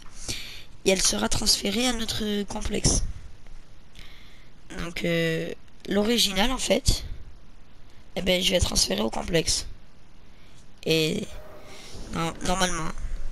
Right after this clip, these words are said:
Ou alors, c'est, euh, la dupliquée qui va t-, être transférée au complexe. Dans tous les cas, il y a une des deux qui va être transférée. Hop là, là, les gars, c'est la même plaque. Donc, euh, l'original, elle est bien... Enfin, c'est celle-là, l'original. Euh, je la garde.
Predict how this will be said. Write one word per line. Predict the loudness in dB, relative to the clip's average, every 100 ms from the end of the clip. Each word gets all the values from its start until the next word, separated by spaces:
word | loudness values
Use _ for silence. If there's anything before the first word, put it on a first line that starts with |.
| 2
Ou | 4
alors, | 6 6
c'est, | 4 4 4
euh, | 4 4
la | 4
dupliquée | 4 2 0 4 4
qui | 4 2
va | 0
t-, | 0
être | -2 -2
transférée | -2 -2 0 0 0
au |
complexe. | 0 -2 0 4 4 4 -2 -2 -2
Dans | 0
tous | 2
les | 2
cas, | 4
il |
y | 2
a |
une | 4
des | 2
deux | 2
qui | -2
va | -2
être | -2 0
transférée. | 2 2 0 0 0 0 -2 -4 -6 -8 -10 -10 -10 -8
Hop | -6 0
là, | 2 2 2
là, | 2
les | 4
gars, | 2 2 -2 -4 -2 -2 -6 -8 -10 -10 -12 -12 -12 -12 -8 2
c'est | 6 6
la | 6 2
même | 4
plaque. | 4 4 4 -4 -6
Donc, | -4 2
euh, | 6 6 4
l'original, | 2 0 0 -2 -4 -2
elle | 0 0
est | 0
bien... | -2 -4 -8 -12 -12 -8 -2
Enfin, | 2 6
c'est | 6 6
celle-là, | 4 2
l'original. | 2 2 0 0 -2 -4 -6 -6 -6 -8 2
Euh, | 6 6 6 0 -4 -2
je | 2
la | 4
garde. | 6 6